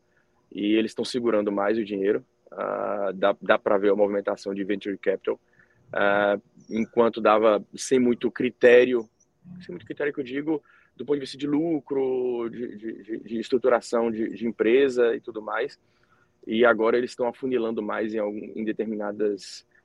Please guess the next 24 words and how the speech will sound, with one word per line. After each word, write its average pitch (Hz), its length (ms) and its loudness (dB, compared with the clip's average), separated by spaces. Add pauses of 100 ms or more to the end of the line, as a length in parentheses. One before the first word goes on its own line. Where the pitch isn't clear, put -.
(140)
empresas 120 500 0
que - 120 -6
já 120 160 0
têm, 135 360 -2
já 120 160 0
conseguem 143 680 -2
andar 120 340 0
com, 120 240 -6
com - 140 -12
as 107 120 -10
próprias 110 380 -4
pernas. - 280 -10 (360)
Aquela 113 240 2
empresa 113 240 4
que 127 80 0
não 120 80 4
tem 120 160 0
dívida, 160 380 0
aquela 120 180 0
empresa 107 320 -2
que 110 140 -6
já 110 120 -2
dá 117 200 2
lucro, 127 500 -2